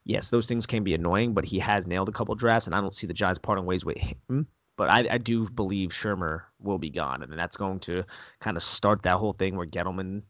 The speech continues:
and needs to get a coach that he really likes, or you're gonna have one of those things where it's gonna be a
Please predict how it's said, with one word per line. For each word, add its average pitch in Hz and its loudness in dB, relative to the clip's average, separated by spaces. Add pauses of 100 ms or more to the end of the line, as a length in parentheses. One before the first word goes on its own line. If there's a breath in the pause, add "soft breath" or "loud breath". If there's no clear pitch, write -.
(220)
and 82 -4
needs 101 -4
to 104 -4
get 107 2
a 98 -2
coach 110 -2
that 95 0
he 101 -4
really 104 0
likes, 101 2
or 92 0
you're 87 -6
gonna 98 -2
have 101 0
one 104 2
of 98 0
those 98 -4
things 104 -4
where 98 -2
it's 92 -4
gonna 104 -2
be 95 0
a 92 0